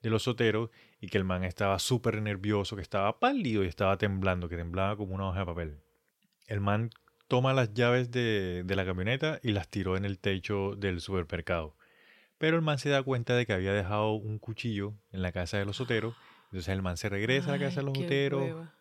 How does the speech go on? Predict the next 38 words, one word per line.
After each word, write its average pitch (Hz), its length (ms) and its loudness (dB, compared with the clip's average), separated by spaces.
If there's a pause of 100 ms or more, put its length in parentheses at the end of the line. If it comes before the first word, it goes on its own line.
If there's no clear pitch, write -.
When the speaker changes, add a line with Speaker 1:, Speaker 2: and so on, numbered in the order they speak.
(160)
Speaker 1:
coge 107 260 2
el 117 80 0
cuchillo 131 520 -4
y 98 180 -2
ahí 85 240 0
sí 90 160 -8
es 82 100 -6
cuando 87 220 -6
se 85 120 -10
pierde. 82 380 -12 (1120)
Más 117 300 0
adelante, 139 640 -2 (1040)
este 151 280 0
man, 156 220 4
marica, 139 440 0
les 127 160 4
está 101 200 2
haciendo 120 640 2
la 110 120 4
inteligencia 107 960 0 (360)
a 90 600 4
la, 104 160 8
a - 20 8
la 101 100 6
familia 151 600 0 (220)
y, - 80 -4
sin 104 160 -2
embargo, 95 360 4
no 110 120 0
se 117 100 -2
dio 107 100 2
cuenta 107 280 -2
de 107 100 2
que 98 100 0
habían 98 600 0 (180)
tres 113 240 4
niños 117 460 0
más 113 400 -4